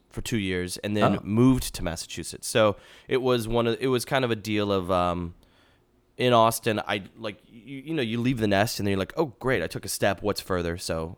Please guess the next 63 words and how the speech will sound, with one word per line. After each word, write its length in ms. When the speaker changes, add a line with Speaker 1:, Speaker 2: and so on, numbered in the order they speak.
Speaker 1:
I 20
was 140
like, 120
"Oh, 280
let 120
me 60
see." 500
You 100
know, 40
I 40
always 180
wanted 140
to 40
go 80
to 60
the 120
East 140
Coast. 320
And 160
out 120
of 80
high 140
school, 340
my 180
theater 380
teacher, 500
both 220
of 60
them 140
were 120
from 300
Massachusetts. 760
Speaker 2:
Mm. 280
Speaker 1:
They 80
had 120
taught 320
in 140
Mass, 400
uh, 140
and 100
always 180
said, 220
you 60
know, 80
"If 100
you 80
get 60
a 20
chance, 260
you 60
should 140
go 140
there." 140
So, 300
uh, 280
I 40
thought 260
I 20
would 120
just 120
make 140
a 40
move. 380